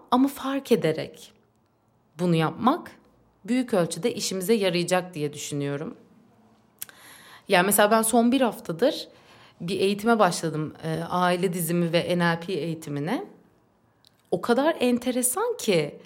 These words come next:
böyle aslında tükaka dediğim her şeyi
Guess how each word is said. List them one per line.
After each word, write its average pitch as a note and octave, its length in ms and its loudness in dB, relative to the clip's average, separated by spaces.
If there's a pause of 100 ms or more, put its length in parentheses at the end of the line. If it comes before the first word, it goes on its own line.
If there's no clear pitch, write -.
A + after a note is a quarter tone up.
(440)
böyle B3+ 480 2 (340)
aslında C4 760 2 (1900)
tükaka D#4+ 500 2
dediğim C4 420 4
her C4+ 300 2
şeyi G#3+ 560 0